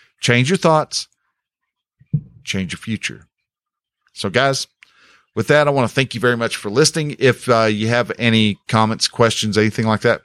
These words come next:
please, you can shoot 'em over to Brian with a Y at relaxmail dot com or go to relaxmail dot com forward slash contact. Leave a co-, and, and fill out the form there.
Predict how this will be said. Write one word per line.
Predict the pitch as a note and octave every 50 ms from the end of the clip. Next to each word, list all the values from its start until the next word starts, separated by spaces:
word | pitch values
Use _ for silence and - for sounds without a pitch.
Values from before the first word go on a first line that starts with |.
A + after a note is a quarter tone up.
| _
please, | - A#2+ A#2 G#2+ G2 F2+ - - - - - F#2+ G2
you | G#2 G#2 G2
can | F#2 F#2
shoot | - - - A#2 A2
'em | G2+ G2+
over | G2 G2 F2+
to | E2+ F2+
Brian | D#2 _ G2 G2 G2 G2+ G#2+ A2+ A#2+ B2 B2 A#2
with | A2+ G#2 G2+ E2+
a |
Y | F2 F2 G2+ A2+ B2+ C#3+ F3+ G3+
at | G#2 -
relaxmail | B1+ F2+ E2+ E2+ F2+ F2+ - - G2+ F#2+ F2+ F2
dot | F2 - -
com | - A#2 A#2 A#2+ A#2+ A2+
or | - G2 G2+
go | E2+ G#2 G2 F#2+
to | F2+ - - - F#2+ F2+ F2+
relaxmail | E2+ F#2+ F#2 F#2 F#2 - - F#2+ F2+ F2 F2
dot | E2+ - -
com | - G2 F#2+ F2+ E2
forward | - F#2+ F#2 -
slash | - E2 E2+ -
contact. | - - A#2 A2+ A2+ G#2+ - A2+ A2+ A#2 - - - - - - - - _
Leave | - A2 F#2+
a | F#2
co-, | - - F#2 D#2+ -
and, | - G2+ G2 G2 F#2 F2+ E2 - -
and | - G2+ G2 F#2 F2 E2+ D#2 - _ _ _
fill | - - G#2+ G2+
out | G2 F#2 -
the | -
form | - - G2+ G2+ F#2+ F#2
there. | G#2 D3 G#3 B3